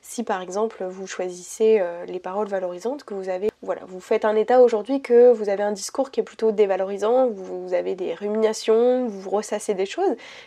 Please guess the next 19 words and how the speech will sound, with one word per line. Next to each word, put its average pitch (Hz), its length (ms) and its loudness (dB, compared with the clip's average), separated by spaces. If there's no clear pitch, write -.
vous 208 120 -4
avez 190 140 2
envie 208 320 -4
d'améliorer 220 640 0
ce, 175 420 -10
ce - 240 -14
langage-là, 190 560 -10
et 254 80 0
bien 214 180 2
du 208 120 -6
coup, 277 140 -4
quelle 285 240 -4
petite - 260 -6
action 220 280 -6
vous 254 40 -6
pourriez 190 300 -14
faire 226 340 -12
pour 220 220 -14
justement 196 480 -12